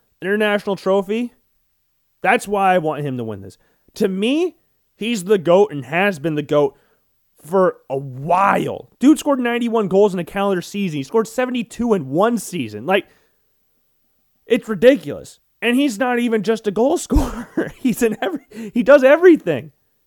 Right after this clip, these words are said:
He scored twenty goals and had twenty assists, and people said he wasn't worthy of the Ballon d'Or because he set himself a high stand-, such a high standard to where if you don't score forty goals, you're not the best player in the world anymore,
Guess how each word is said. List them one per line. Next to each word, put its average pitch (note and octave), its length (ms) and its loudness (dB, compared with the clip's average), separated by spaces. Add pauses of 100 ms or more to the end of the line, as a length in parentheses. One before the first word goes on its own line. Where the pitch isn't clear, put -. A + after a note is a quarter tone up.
(1600)
He C#4+ 140 2
scored A3 340 4
twenty B3+ 260 2
goals G#3 300 4
and F3 120 -4
had G#3 200 -2
twenty G3+ 260 -2
assists, F#3+ 320 -2
and E3+ 140 -6
people F#3+ 240 0
said F#3 160 -4
he F3 60 2
wasn't E3 260 0
worthy D#3 240 2
of D3+ 80 -2
the D3 40 -4
Ballon C#3+ 280 -2
d'Or C#3+ 140 0
because C#3 240 -4
he D3+ 80 -4
set G3 160 -4
himself F#3 280 -2
a D#3+ 80 -2
high F#3 220 0
stand-, F3 420 -4
such G3 220 -4
a D#3+ 60 -6
high F#3+ 200 0
standard F3+ 580 -6 (280)
to F#3+ 60 -2
where F3+ 140 2
if D#3 80 -6
you G#3+ 100 -2
don't G#3 180 2
score G3 180 2
forty F#3 320 2
goals, F3 380 0 (240)
you're F#3 160 -2
not F#3 180 -2
the D#3+ 60 -10
best D#3 240 -2
player D#3 160 0
in D3+ 40 -2
the D3 60 -2
world E3 260 0
anymore, B2+ 300 -4